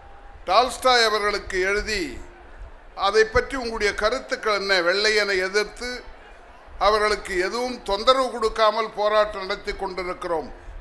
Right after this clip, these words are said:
வருத்தாமல் போராட்டம் நடத்தி கொண்டிருக்கிறோம் என்பதை பற்றி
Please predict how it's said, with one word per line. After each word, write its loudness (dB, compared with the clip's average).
வருத்தாமல் 0
போராட்டம் 0
நடத்தி -4
கொண்டிருக்கிறோம் -2
என்பதை -4
பற்றி -10